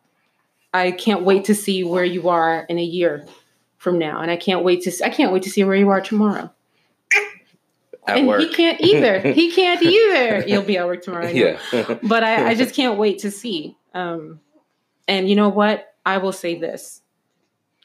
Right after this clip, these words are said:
Speaker 1: Um, I'm appreciative that you are in my life, and I'm very appreciative that certain things had to shift and move,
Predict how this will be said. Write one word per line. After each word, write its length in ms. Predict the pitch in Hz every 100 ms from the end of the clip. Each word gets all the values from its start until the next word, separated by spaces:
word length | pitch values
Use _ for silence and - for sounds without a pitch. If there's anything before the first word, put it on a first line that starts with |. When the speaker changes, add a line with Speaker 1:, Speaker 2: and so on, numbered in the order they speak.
| _ -
Speaker 1:
Um, 500 | - 98 - - 180 _ _ _ _ _ -
I'm 220 | 220 233
appreciative 640 | 220 220 190 190 175 175 165
that 380 | 160 160 - _ _ _
you 680 | - 180 220 220 190 190 196 _ 185
are 100 | 180
in 180 | 175
my 160 | 170 160
life, 500 | 165 - 156 - _ - 294 - -
and 140 | 180 180
I'm 180 | 170
very 220 | 165 185 180
appreciative 600 | 180 170 175 170 165 156
that 360 | 165 156 - _ _ _ _ _ _ _ _ _ _ _ _
certain 320 | - 220 196
things 240 | 202 190 190
had 160 | 185
to 80 | 180
shift 340 | 165 185 180 180
and 140 | 175
move, 320 | 165 160 156